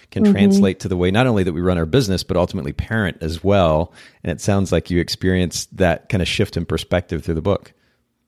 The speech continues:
Speaker 2: Yes. And she talks about, instead of saying, "I'm busy," say, "It's not a priority," or, you know,
Speaker 1: Yes.
Speaker 2: something along those lines. And it helps you kind of verbalize and realize when you're just making an excuse and when,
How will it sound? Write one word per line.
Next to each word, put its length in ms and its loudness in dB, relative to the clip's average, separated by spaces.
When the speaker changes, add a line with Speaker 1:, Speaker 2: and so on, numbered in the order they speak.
Speaker 2:
Yes. 520 -2
And 180 4
she 160 -2
talks 300 -2
about, 280 0
instead 360 0
of 120 0
saying, 300 -2
"I'm 140 -4
busy," 500 0
say, 540 0
"It's 220 -2
not 140 -4
a 20 -8
priority," 580 -4
or, 400 -2
you 120 2
know, 260 -2
Speaker 1:
Yes. 140 -4
Speaker 2:
something 280 2
along 220 -2
those 160 -6
lines. 280 0
And 100 -2
it 80 -2
helps 260 -2
you 60 2
kind 200 0
of 200 -2
verbalize 720 2
and 160 2
realize 480 2
when 260 0
you're 120 2
just 240 -2
making 240 -2
an 80 -2
excuse 500 0
and 220 -2
when, 340 -2